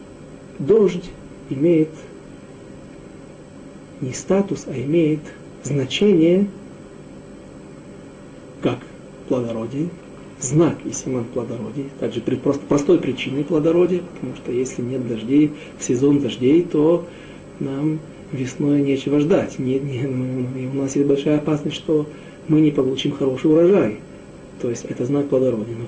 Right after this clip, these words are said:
также говорят мудрецы, я не знаю, откуда эти источники, что гром,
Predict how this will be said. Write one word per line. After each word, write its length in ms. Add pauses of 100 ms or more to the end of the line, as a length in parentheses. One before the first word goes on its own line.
также 340
говорят 320
мудрецы, 600 (1120)
я 80
не 120
знаю, 180
откуда 220
эти 160
источники, 640 (580)
что 260
гром, 400